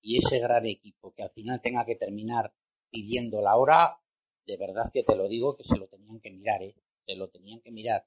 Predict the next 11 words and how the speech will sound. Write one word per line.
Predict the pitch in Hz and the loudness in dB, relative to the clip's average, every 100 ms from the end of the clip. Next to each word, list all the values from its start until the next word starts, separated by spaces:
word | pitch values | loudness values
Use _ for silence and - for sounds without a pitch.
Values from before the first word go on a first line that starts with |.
| _ _ | _ _
porque | 110 - | -14 -12
si | 107 - | -6 -4
ayer | 107 135 | 0 0
llegan | 107 120 123 | 0 -2 -2
a | 120 | -2
perder | - 107 113 110 _ _ _ _ | -6 -6 -4 -4 _ _ _ _
dos | - 139 - | 0 2 2
puntos | - 131 127 135 - | -2 -2 -2 -2 -2
de | 113 | -2
los | 110 - | -2 -2
tres, | - 160 180 - | 2 4 2 -4